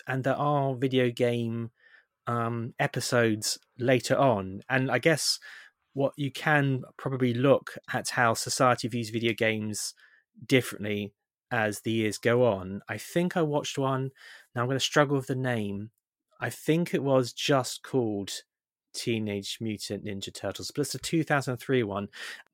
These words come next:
But I think we're gonna look at the two episodes, just gonna have a quick chat about them. So, Leonardo versus Tempestra from season four, and Krangenstein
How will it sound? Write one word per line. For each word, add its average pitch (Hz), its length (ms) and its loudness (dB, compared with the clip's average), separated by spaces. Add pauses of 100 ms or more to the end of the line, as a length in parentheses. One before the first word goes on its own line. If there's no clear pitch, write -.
But 131 440 6
I 123 80 -6
think 151 160 0
we're 147 80 -2
gonna 175 180 0
look 160 200 2
at - 280 -2
the 123 100 -4
two 170 340 0
episodes, 120 1080 0 (200)
just - 140 -10
gonna 139 120 2
have 123 140 -2
a 117 60 -6
quick - 180 0
chat 110 240 0
about 113 260 -4
them. 117 400 -4 (380)
So, 127 500 4
Leonardo 143 1160 4 (420)
versus 123 640 4
Tempestra 117 1000 0 (640)
from 110 280 -2
season 107 500 -2
four, 131 640 4 (680)
and 117 500 0 (320)
Krangenstein 135 1700 2